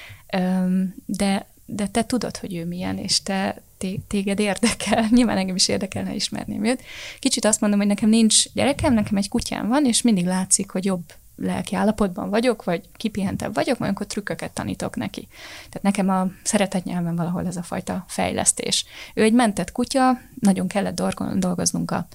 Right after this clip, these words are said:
frontális lebenyével, meg a <laughs> kontroll funkcióival, mert hát ilyen, ö, félelemagresszív volt, nem értette a világot, ö, ugatott, morgott, minden volt.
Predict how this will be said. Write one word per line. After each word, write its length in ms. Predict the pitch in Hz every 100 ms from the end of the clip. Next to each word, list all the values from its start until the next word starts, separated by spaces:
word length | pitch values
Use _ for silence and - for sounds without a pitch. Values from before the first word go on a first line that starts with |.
| - - - -
frontális 460 | - 202 190 180 -
lebenyével, 560 | 190 196 185 175 185
meg 140 | 196 196
a 360 | 196 - 254 -
<laughs> 80 |
kontroll 300 | - 294 185
funkcióival, 720 | 185 247 262 156 185 254 214 202
mert 260 | 180 185
hát 220 | - 185 -
ilyen, 260 | - 104
ö, 220 | 208 196
félelemagresszív 1040 | 190 277 277 226 202 190 185 - - 180 170
volt, 480 | 175 175 180 185 - - - - -
nem 200 | - 202
értette 420 | 196 - - -
a 80 | -
világot, 880 | 196 202 202 185 170 190 202 196 220
ö, 460 | 208 208 214 - - - - - -
ugatott, 480 | - 185 190 - -
morgott, 420 | 175 185 185 190
minden 340 | - 185 185 190
volt. 260 | 190 -